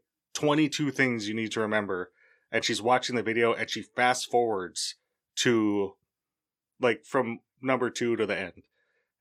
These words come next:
And they needed David Tennant to stand there and just say a bunch of stuff for, like, five minutes so that they had something they could fast forward. And so he's just listing all these things. And one of the things he says was, "Never eat pears.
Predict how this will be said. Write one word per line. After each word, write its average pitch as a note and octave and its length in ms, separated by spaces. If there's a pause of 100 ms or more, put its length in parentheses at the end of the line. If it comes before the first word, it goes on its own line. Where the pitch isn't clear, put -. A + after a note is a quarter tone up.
And G#2 420
they A#2+ 140
needed C3+ 400
David B2 280
Tennant C3+ 300
to G#2+ 80
stand B2 500
there G2 380
and A2+ 160
just - 320
say A#2 160
a B2 80
bunch A#2+ 260
of A#2+ 100
stuff B2 300
for, B2+ 220
like, A#2+ 280 (180)
five B2+ 240
minutes C3 340
so A2+ 140
that G2 120
they G#2 140
had G#2+ 320
something A2 300
they G#2+ 100
could - 160
fast G#2 320
forward. A2+ 400 (680)
And A#2 180
so B2+ 100
he's A#2 120
just A#2+ 200
listing B2+ 300
all A2+ 140
these G2+ 160
things. G#2+ 240
And G#2 160
one B2+ 160
of A#2+ 80
the G#2+ 40
things A#2 260
he G2+ 100
says A2+ 340
was, G2+ 180
"Never A2 380
eat G#2+ 220
pears. A#2+ 480